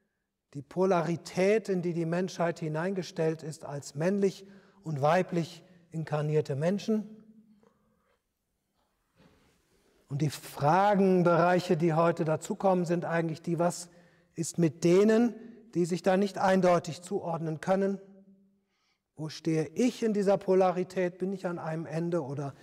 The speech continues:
irgendwo dazwischen? Wie lässt sich das alles leben? Wo finde ich mich? Und jetzt haben wir sieben solche Fragenkomplexe gefunden.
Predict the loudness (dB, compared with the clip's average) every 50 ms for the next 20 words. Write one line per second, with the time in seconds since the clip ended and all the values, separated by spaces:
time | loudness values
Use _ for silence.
0 | -20 -20 _ _ _ _ _ _ _ -8 -8 -6 -6 -6 -6 -4 -2 0 0 -2
1 | -2 0 0 2 2 2 2 0 2 2 2 2 2 2 2 0 -4 -8 -8 -6
2 | -8 -8 -6 -6 -6 -6 -6 -8 -6 -2 2 2 4 4 2 0 -4 -4 -8 -16
3 | -20 -20 -20 -20 _ _ _ _ _ _ _ _ _ _ _ _ _ _ _ _
4 | _ -14 -14 -12 -8 -2 2 4 4 4 4 2 0 -2 -8 -12 -14 -16 -16 -16
5 | -18 -18 -20 -20 -20 -20 -20 -20 _ _ _ _ _ _ _ _ _ _ _ _
6 | _ _ _ _ _ _ _ _ _ _ _ _ _ _ _ _ _ _ _ _
7 | _ _ _ _ _ _ _ _ _ _ _ _ _ _ _ _ _ _ _ _
8 | _ _ _ _ _ _ -20 _ _ _ _ _ _ _ _ -20 -20 _ -20 -20
9 | _ _ 0 4 4 4 4 2 0 -2 0 2 4 4 4 4 4 4 4 4
10 | 4 4 4 2 0 -2 -8 -14 -16 -18 -20 -20 -20 -20 -20 -20 -20 -20 _ _
11 | _ _ _ _ _ _ -20 -20 _ _ -20 -20 _ _ -20 -20 _ _ -12 -6
12 | 0 2 4 4 6 6 6 6 6 6 6 4 4 4 2 0 0 2 0 2
13 | 2 2 2 2 2 0 0 0 -2 -4 -4 -4 -6 -8 -8 -8 -8 -8 -10 -10
14 | -10 -12 -14